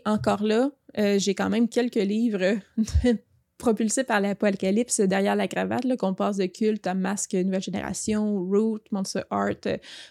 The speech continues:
Monster of the Week. On s'entend, là, il y en a une pléthore <laughs> de livres de, euh, propulsés par l'apocalypse. Et je vous dirais de, que dans ceux que j'ai lus,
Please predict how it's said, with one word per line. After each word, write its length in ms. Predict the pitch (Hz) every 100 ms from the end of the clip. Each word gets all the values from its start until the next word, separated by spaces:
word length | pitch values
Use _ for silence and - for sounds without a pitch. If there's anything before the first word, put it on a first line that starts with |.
| -
Monster 400 | 208 208 - 202
of 140 | 202
the 100 | 185
Week. 380 | 180 214 233 - _ -
On 80 |
s'entend, 340 | 185 190 240 233
là, 120 | 220
il 60 | 190
y 60 |
en 140 | 190 190
a 140 | 208 - - _ _ _ _ _ _ _ _ -
une 140 | 214
pléthore 680 | - 220 202 233 247 277 - 208
<laughs> 100 | -
de 60 | 233
livres 360 | 226 233 226 190
de, 420 | 196 196 190 - -
euh, 140 | 180
propulsés 420 | 185 - 196 196 214
par 140 | 208
l'apocalypse. 640 | 196 196 190 196 277 - - -
Et 200 | 214 247 - - - - -
je 180 | 202
vous 200 | 185 208
dirais 340 | 302 226 240 247
de, 160 | 214 -
que 80 | 214
dans 220 | 190 196
ceux 220 | 202 294
que 60 | 254
j'ai 180 | 214 208
lus, 280 | 190 240